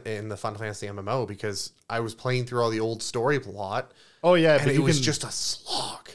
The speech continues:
Speaker 2: Yeah, yeah, yeah. I think that at, at the point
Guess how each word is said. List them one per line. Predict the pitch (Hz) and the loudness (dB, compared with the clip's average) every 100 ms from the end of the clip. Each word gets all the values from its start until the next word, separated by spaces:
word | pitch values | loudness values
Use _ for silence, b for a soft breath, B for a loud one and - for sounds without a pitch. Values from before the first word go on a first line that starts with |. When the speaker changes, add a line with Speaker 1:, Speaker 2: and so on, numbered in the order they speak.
| - | 0
Speaker 2:
Yeah, | 139 135 | 4 4
yeah, | 120 | 4
yeah. | 113 104 104 _ - | 0 -2 -8 _ 0
I | 156 | 2
think | 208 208 | 4 6
that | 202 160 | 6 6
at, | 156 147 - | 4 -2 0
at | 151 | -2
the | 147 | -2
point | - - 190 202 | -4 0 0 -2